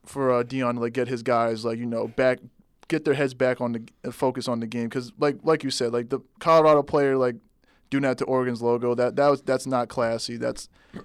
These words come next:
you guys came in as, like, twenty-four point underdogs, and it showed. <laughs> So,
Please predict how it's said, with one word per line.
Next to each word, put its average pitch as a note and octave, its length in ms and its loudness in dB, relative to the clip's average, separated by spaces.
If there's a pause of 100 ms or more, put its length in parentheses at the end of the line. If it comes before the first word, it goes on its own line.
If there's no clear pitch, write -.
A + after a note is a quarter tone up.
you C3+ 140 -2
guys C#3 360 4
came C3+ 300 -4
in B2+ 120 0
as, B2 200 -4 (220)
like, B2 220 -4
twenty-four C#3 840 -2
point C3 260 -4
underdogs, A2+ 680 -4 (600)
and C3 480 -2 (160)
it C#3 120 0
showed. A#2+ 440 0
<laughs> F3+ 60 -10
So, D3+ 260 2